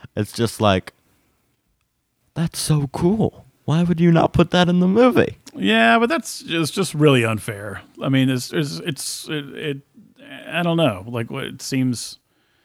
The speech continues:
Speaker 2: I mean, the, I'm sure the studio was not gonna release a four-hour movie, you know, back, you know, in that day. So I'm sure he had to cut some things. You know, I don't know. It's, it feels like Monday morning quarterbacking. Um, that normally we don't,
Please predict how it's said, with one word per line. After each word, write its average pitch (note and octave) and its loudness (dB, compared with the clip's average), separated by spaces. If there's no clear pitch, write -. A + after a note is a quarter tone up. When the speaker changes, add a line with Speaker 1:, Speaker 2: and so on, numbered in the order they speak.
Speaker 2:
I C3 -4
mean, C#3+ 0
the, C3 -4
I'm C3 -2
sure G3 2
the F3 -2
studio F3 4
was D3+ 2
not D#3+ 4
gonna D#3+ 2
release D#3 2
a C3+ -2
four-hour C#3+ 4
movie, B2+ 0
you C#3+ -4
know, A#2 -6
back, B2 0
you C#3 -6
know, A#2+ -4
in C3+ -2
that B2+ 0
day. C3 0
So C3 -2
I'm B2 2
sure C#3 2
he C3 6
had C3+ 4
to A#2+ -2
cut - -4
some A2+ -8
things. - -18
You C3 2
know, B2+ 0
I C3+ 2
don't C#3 4
know. G#2+ -4
It's, C#3 -12
it - -10
feels E3 -4
like D3 2
Monday C#3 4
morning C3 2
quarterbacking. A2+ -4
Um, G#2+ -16
that C#3+ -4
normally D#3 4
we C3+ 4
don't, C3 -2